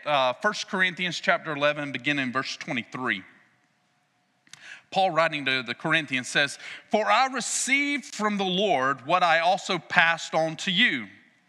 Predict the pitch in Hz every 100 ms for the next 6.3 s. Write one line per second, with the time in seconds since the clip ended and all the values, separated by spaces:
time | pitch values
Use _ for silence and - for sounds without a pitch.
0 | _ _ - - 185 240 247 247 226 214
1 | 170 180 165 190 185 160 - 156 - 175
2 | 160 147 147 170 196 151 190 165 175 -
3 | - 143 120 127 143 208 - - _ _
4 | _ _ _ - 151 185 214 214 196 160
5 | 180 165 147 151 170 220 - - 143 170
6 | 170 240